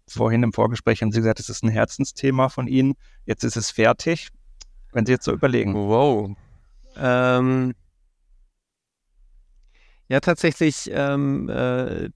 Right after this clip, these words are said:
Speaker 2: dieses, ähm, dieser Kitzel tatsächlich, äh, den ich an einer Stelle auch ein bisschen ausführlicher beschreibe, wie schaurig schön die
Speaker 1: Ja.
Speaker 2: Kinder das beschreiben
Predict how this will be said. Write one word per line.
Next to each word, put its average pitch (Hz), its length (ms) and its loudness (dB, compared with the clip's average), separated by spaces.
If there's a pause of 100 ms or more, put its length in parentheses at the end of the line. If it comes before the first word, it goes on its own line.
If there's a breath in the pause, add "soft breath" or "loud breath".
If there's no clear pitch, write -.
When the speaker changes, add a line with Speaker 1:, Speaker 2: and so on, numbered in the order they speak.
(140)
Speaker 2:
dieses, 123 800 -2 (300)
ähm, 120 920 0 (1000)
dieser 117 180 0
Kitzel - 580 0
tatsächlich, - 880 -6
äh, 107 200 -6
den 110 240 -2
ich - 140 -6
an 104 100 -4
einer 107 280 0
Stelle 107 280 0
auch 104 120 -4
ein - 40 -20
bisschen - 240 -6
ausführlicher 113 460 -4
beschreibe, 110 460 -4 (440)
wie 120 120 -2
schaurig 131 440 2
schön 135 640 0 (220)
die 123 100 -2
Speaker 1:
Ja. 113 60 -4
Speaker 2:
Kinder 120 220 4
das 113 160 -4
beschreiben 110 800 -2